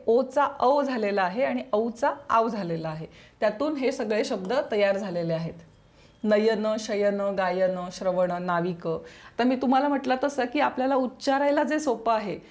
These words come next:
त्यातून तो शब्द तयार होतो. ने अनचा उच्चार आपोआपच नयन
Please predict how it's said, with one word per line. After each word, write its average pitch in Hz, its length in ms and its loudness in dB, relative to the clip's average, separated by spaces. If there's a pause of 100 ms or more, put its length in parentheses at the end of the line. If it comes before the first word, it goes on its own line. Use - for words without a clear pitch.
(260)
त्यातून 262 380 2
तो 294 60 2
शब्द 233 280 -2 (100)
तयार 196 260 0
होतो. 160 380 -8 (220)
ने 240 220 4
अनचा 240 540 0
उच्चार 220 400 -2
आपोआपच 254 540 -2
नयन 240 480 4